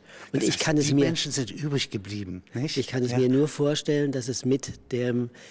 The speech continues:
Speaker 1: mit dem Werbeverhalten in, und der Privatisierung von parasexuellem Verhalten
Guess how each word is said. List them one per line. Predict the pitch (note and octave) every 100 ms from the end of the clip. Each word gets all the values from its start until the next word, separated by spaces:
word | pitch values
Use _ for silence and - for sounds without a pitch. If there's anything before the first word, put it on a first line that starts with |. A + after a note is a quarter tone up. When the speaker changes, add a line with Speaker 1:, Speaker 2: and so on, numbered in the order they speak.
| - -
Speaker 1:
mit | B2
dem | B2 G#2
Werbeverhalten | G2+ G#2 B2+ C3+ C#3 A#2+ A#2 A#2+ A#2 B2
in, | - - -
und | - A#2+
der | A#2
Privatisierung | - A#2 A#2 A#2+ G2 A2 A2 A2+ A#2 A2+ - - -
von | - - A#2 A2
parasexuellem | - A2+ A#2+ A#2 A2 G#2 - A2+ A#2
Verhalten | A#2 A2+ B2 B2+